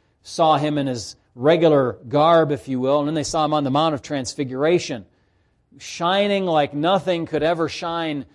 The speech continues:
anywhere else in the world. This is a display of His glory. Never has such a glorious sight as what this talks about ever been seen prior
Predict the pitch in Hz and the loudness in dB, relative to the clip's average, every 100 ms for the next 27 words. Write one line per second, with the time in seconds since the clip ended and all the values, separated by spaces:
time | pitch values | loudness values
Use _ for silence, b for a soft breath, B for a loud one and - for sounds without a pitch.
0 | b b b _ - 165 170 160 151 156 | b b b _ -6 0 4 6 6 4
1 | 151 - 175 139 131 160 143 135 170 - | 2 0 -2 0 2 4 4 4 2 0
2 | 147 131 120 - - 151 151 135 117 120 | -6 -6 -8 -8 -2 2 2 2 -4 -8
3 | - - 131 123 143 147 113 117 160 175 | -10 -14 -10 0 2 4 2 0 0 0
4 | 156 139 117 165 151 - 123 135 147 147 | 0 -2 -4 -2 -2 -2 -4 0 2 4
5 | 131 - - 151 143 143 127 107 135 123 | 2 -2 0 2 2 0 -6 -2 -4 -4
6 | 113 185 - 143 117 - 113 110 113 - | -2 -2 -2 -6 -6 -8 -10 -6 -6 -8
7 | _ _ - 160 160 131 123 113 - 160 | _ _ -8 -4 -2 -2 -4 -6 -6 -4
8 | 120 110 113 _ _ _ _ _ _ _ | -4 -6 -12 _ _ _ _ _ _ _
9 | _ _ _ _ - 147 143 123 123 120 | _ _ _ _ -6 -2 -2 -2 -4 -6